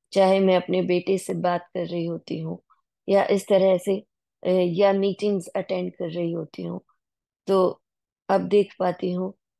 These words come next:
कि पूरे दिन का अधिकतर समय जो है, वो समझ को बढ़ाने के लिए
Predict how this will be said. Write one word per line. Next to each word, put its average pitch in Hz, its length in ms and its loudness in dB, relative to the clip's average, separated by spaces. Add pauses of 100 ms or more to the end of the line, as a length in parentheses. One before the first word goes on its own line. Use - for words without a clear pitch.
(160)
कि 196 100 -4
पूरे 208 340 6
दिन 196 260 0
का - 140 -4
अधिकतर 196 600 -4
समय 180 440 -6 (100)
जो 175 220 -6
है, 175 240 -6 (680)
वो 180 400 2 (260)
समझ 180 340 0
को 185 160 -2
बढ़ाने 175 440 -2
के 180 200 -8
लिए 165 320 -6